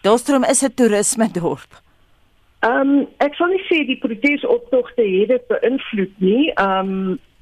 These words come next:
Speaker 2: in, in so 'n mate dat mense weggebly het nie, want dit was net die oggend, ehm, die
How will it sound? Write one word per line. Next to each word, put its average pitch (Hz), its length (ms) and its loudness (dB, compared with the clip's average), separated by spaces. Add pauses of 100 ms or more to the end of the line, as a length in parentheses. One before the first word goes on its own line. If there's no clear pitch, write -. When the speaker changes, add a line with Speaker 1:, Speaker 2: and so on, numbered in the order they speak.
(160)
Speaker 2:
in, 202 360 -2 (100)
in 202 180 0
so 262 220 0
'n 226 100 -2
mate 190 380 -2
dat 185 200 -2
mense 190 300 -2
weggebly 170 580 -2
het 165 160 -4
nie, 190 120 -2
want 185 140 0
dit 190 140 -4
was 196 160 -2
net 233 160 2
die 254 140 -6
oggend, 233 420 -2 (180)
ehm, 175 280 -2 (200)
die 185 560 -2